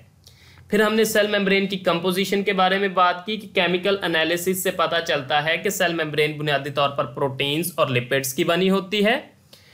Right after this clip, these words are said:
और इसमें थोड़ी सी मिकदार में कार्बोहाइड्रेट्स भी पाए जाते हैं।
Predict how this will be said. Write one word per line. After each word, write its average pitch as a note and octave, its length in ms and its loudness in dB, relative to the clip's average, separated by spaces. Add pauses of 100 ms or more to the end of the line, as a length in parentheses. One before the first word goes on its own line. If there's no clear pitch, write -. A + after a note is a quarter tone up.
(300)
और F3+ 100 4
इसमें F#3 240 0
थोड़ी F#3 220 2
सी G3+ 120 0
मिकदार D#3+ 380 2
में F3+ 180 -2
कार्बोहाइड्रेट्स D3+ 840 0
भी F#3+ 120 2
पाए D3 300 2
जाते B2+ 340 -2
हैं। A#2+ 280 -6